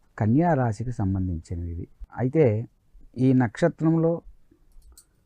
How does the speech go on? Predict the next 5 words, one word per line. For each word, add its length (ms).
ఐదు 400
తారలతో 800
హస్త 600
ఆకారంలో 720
ఉంటుంది. 540